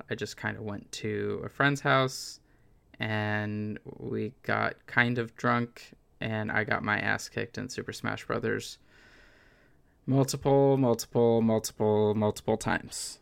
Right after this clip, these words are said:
It was, it was a lot, because I do not play video games. Uh, I don't know if you know that about me. I don't think I, I don't know if I've ever really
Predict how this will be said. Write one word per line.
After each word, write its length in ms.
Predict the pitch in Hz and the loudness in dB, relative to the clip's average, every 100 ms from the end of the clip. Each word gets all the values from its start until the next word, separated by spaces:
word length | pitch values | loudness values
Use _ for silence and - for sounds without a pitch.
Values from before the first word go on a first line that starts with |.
| - | -8
It 140 | 117 | -6
was, 600 | 113 104 95 - - - _ _ _ - | -4 -4 -6 -10 -12 -16 _ _ _ 0
it 160 | 175 120 | 2 4
was 220 | 151 151 | 4 4
a 40 | |
lot, 340 | 143 98 67 - _ - | 2 2 -2 -10 _ -6
because 720 | 113 104 107 87 98 - - - _ - | -4 0 0 0 -4 -12 -16 -18 _ 4
I 560 | 139 139 113 110 117 127 _ _ _ _ _ | 8 8 6 2 -2 -4 _ _ _ _ _
do 140 | 117 113 | 2 4
not 200 | 107 - | 4 2
play 220 | 113 107 | -2 0
video 360 | 107 101 90 | 2 0 0
games. 640 | 107 - 78 - - - - - | -6 -10 -12 -14 -16 -16 -18 -14
Uh, 220 | - - - | -12 -12 -6
I 140 | - 120 | 0 2
don't 100 | 131 | 2
know 100 | 110 | 0
if 120 | 101 | -2
you 80 | 107 | -6
know 120 | 104 | -2
that 120 | 110 | -2
about 240 | 107 110 123 | 0 0 0
me. 240 | 170 208 | -2 -2
I 140 | 139 117 | -2 -2
don't 140 | 110 | -2
think 200 | 117 110 | -4 -2
I, 380 | 107 107 107 107 127 - | -2 0 -2 -4 -10 -10
I 80 | 110 | -6
don't 120 | 110 | -4
know 100 | 107 | -4
if 140 | 104 | -2
I've 240 | 107 104 - | -2 -4 -8
ever 380 | 104 107 104 104 - _ - - - - - - _ _ - _ - - - - | -6 -2 -2 -4 -12 _ -20 -20 -20 -20 -20 -20 _ _ -20 _ -20 -20 -20 -10
really 280 | - 110 | -8 -8